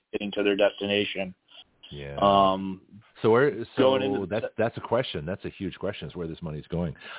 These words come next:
Speaker 2: Did you ever serve in Europe? Uh, were you ever part of nato, uh, nato force?
Speaker 1: Nope, I was never part of nato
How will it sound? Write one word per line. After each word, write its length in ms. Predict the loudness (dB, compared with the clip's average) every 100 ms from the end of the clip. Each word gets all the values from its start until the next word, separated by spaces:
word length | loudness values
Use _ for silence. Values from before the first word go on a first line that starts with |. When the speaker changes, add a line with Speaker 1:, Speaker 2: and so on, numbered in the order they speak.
| -4
Speaker 2:
Did 160 | 0 2
you 80 | 2
ever 160 | 0
serve 260 | -2 0 0
in 60 |
Europe? 340 | -2 -2 -2 -6 _
Uh, 420 | -10 -8 -6 -8 -12 -12
were 140 | -4 0
you 120 | 2
ever 120 | 2
part 180 | 2 0
of 60 |
nato, 320 | 0 -2 -2 -4 _ _ _
uh, 140 | -4 -2
nato 240 | 2 2
force? 240 | 2 0 -2 -8 _ _ _ _ _ _ _ _ _
Speaker 1:
Nope, 260 | -2 0 0
I 80 | -6
was 120 | -8 -6
never 180 | -8
part 240 | -6 -4 -4
of 80 | -6
nato 260 | -10 -10